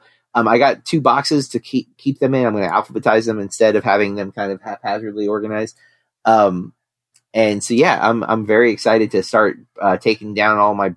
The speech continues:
my Blu-ray boxes and, uh, clearing up some shelf space so I can put all my pop vinyls where you can actually see what I have versus them just being stacked on top of each other. So,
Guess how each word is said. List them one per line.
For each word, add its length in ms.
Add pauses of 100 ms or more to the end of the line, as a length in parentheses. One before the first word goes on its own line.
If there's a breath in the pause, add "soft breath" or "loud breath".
(140)
my 160
Blu-ray 360
boxes 560
and, 440 (540)
uh, 160
clearing 300
up 100
some 140
shelf 240
space 240
so 80
I 40
can 140
put 140
all 80
my 120
pop 260
vinyls 380 (100)
where 200
you 140
can 100
actually 220
see 320
what 100
I 100
have 340
versus 340
them 180
just 160
being 160
stacked 400
on 100
top 200
of 80
each 120
other. 200
So, 280